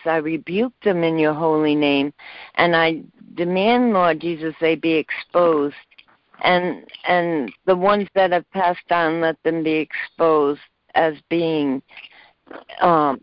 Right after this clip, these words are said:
evil. And Lord, prepare the people and,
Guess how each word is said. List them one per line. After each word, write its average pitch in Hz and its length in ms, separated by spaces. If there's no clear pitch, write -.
evil. 175 680
And 180 280
Lord, 175 360
prepare 233 460
the 196 140
people 170 680
and, 202 500